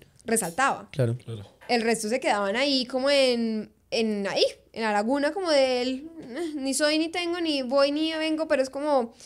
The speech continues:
Speaker 1: como que, "Pero yo hago videos y yo monto cosas y a mí no me va bien". Seguramente porque no hay un diferencial entre tu video y el de la influencer que ya está reconocida en este momento.
Speaker 2: Ok.
Speaker 1: Entonces,
Speaker 2: Me parece
Speaker 1: yo,
Speaker 2: importante.
Speaker 1: para mí,
Speaker 2: Autenticidad.
Speaker 1: para mí es ser auténtico cien por ciento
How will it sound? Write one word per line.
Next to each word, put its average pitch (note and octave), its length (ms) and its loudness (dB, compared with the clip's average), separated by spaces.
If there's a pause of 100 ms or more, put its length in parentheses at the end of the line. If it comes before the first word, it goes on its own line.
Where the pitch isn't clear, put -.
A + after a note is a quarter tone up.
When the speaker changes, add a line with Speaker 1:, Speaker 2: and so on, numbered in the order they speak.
(160)
Speaker 1:
como C4+ 220 -2
que, A#3+ 340 2 (160)
"Pero C#4+ 160 2
yo C4+ 120 2
hago C#4+ 100 0
videos D#4 540 0
y C#4 60 -6
yo C4+ 120 -2
monto C#4 260 -4
cosas D4 400 -2
y C4+ 180 -2
a B3+ 60 0
mí C4 100 -2
no B3+ 80 0
me C#4+ 80 0
va D4 120 2
bien". D#4 260 0 (400)
Seguramente A3+ 520 -4
porque B3+ 200 -8
no G#3 120 -4
hay G3+ 100 -6
un G#3 80 -6
diferencial G3+ 560 -4
entre A3+ 240 -6
tu A#3+ 140 -4
video G3+ 440 0
y B3 160 -4
el A3 140 -2
de G3 80 -4
la F#3 220 -4
influencer F#3 400 -6
que A#3+ 100 -10
ya G3 140 -4
está G3+ 180 -8
reconocida F#3+ 380 -8
en F#3+ 60 -8
este C4 120 -10
momento. A3 320 -6 (380)
Speaker 2:
Ok. - 120 -6 (920)
Speaker 1:
Entonces, G#3+ 340 2
Speaker 2:
Me B2 60 -4
parece A#2+ 340 4
Speaker 1:
yo, A#3+ 220 6
Speaker 2:
importante. C#3+ 160 2
Speaker 1:
para B3 260 8
mí, D4 80 10
Speaker 2:
Autenticidad. B2+ 500 8
Speaker 1:
para A3 120 4
mí B3+ 140 0
es F#4 120 2
ser B3 160 4
auténtico B3 580 2
cien B3 220 -2
por A#3 100 -2
ciento C4+ 220 -2